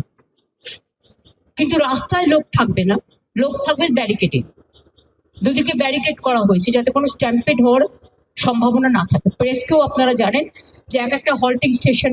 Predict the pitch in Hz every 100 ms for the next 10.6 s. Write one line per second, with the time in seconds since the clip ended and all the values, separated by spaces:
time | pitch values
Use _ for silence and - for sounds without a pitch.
0 | 240 - 240 240 247 240 240 226 220 214
1 | 190 180 160 165 147 - - _ _ _
2 | _ _ - 247 247 240 196 170 - _
3 | _ _ _ _ _ _ - _ _ _
4 | _ _ _ _ _ _ _ _ _ _
5 | _ _ _ _ _ _ _ - 277 302
6 | 302 320 302 339 262 311 320 330 - 294
7 | 302 294 240 220 370 - _ _ - -
8 | 262 262 - _ 254 262 262 339 330 -
9 | 262 226 254 - - 247 240 277 254 247
10 | 240 - 214 190 175 196